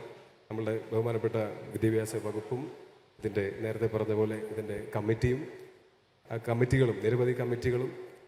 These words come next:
നിരവധി വോളണ്ടിയേഴ്സും ഈ വിദ്യാർത്ഥികളെയെല്ലാം പരിശീലിപ്പിച്ചു കൊണ്ടുപോകുന്ന ഗുരുക്കന്മാരും അവരുടെയൊക്കെ മാതാപിതാക്കന്മാരും, മാതാപിതാക്കന്മാരും എല്ലാവരോടും ഞാൻ എൻ്റെ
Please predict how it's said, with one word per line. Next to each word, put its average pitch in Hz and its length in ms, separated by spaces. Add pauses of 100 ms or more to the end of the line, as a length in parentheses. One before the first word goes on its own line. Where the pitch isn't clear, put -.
(200)
നിരവധി 120 340
വോളണ്ടിയേഴ്സും 120 640 (440)
ഈ 113 100
വിദ്യാർത്ഥികളെയെല്ലാം 123 800 (920)
പരിശീലിപ്പിച്ചു 127 640
കൊണ്ടുപോകുന്ന 123 440 (200)
ഗുരുക്കന്മാരും 123 640 (240)
അവരുടെയൊക്കെ 113 460
മാതാപിതാക്കന്മാരും, 117 760 (360)
മാതാപിതാക്കന്മാരും 123 760 (300)
എല്ലാവരോടും 123 540 (120)
ഞാൻ 117 140 (160)
എൻ്റെ 107 160